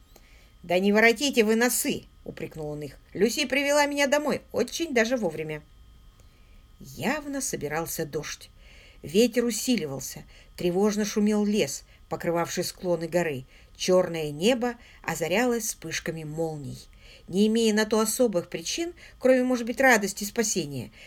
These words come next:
Квиллер чувствовал необходимость поговорить с кем-нибудь из Пикакса.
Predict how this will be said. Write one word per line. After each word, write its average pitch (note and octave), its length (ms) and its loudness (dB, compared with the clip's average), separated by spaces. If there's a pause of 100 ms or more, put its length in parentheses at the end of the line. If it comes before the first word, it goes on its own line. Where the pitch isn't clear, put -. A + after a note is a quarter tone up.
(180)
Квиллер F4+ 360 4
чувствовал D#4+ 480 -4
необходимость C#4 640 -4
поговорить C4+ 560 -4
с - 60 -12
кем-нибудь D3 460 -8 (140)
из - 160 -8
Пикакса. - 540 -12